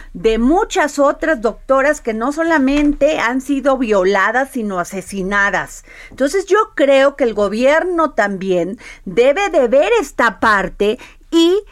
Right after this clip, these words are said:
darle seguridad a los médicos, a los doctores, para que puedan estar en estas comunidades alejadas y, este, pues, comunidades rurales,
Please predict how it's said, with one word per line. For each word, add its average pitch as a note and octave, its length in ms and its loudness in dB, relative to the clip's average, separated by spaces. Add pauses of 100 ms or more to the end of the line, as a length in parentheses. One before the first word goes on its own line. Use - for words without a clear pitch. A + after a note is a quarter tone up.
(220)
darle F4 640 0
seguridad G#3+ 640 0 (140)
a B3+ 160 0
los G3+ 340 -2
médicos, A#3 720 0
a G#3 100 -2
los E3 260 -6
doctores, A#3+ 840 0 (200)
para A3+ 260 -2
que G#3+ 140 -2
puedan D#4 520 0
estar A#3 460 -2
en B3+ 220 -2
estas D#4 400 -2
comunidades A3+ 800 -4
alejadas C4 880 0 (340)
y, A#3 260 0
este, G3 680 -4 (140)
pues, - 340 -8 (100)
comunidades G#3 640 -2
rurales, G#3+ 800 -2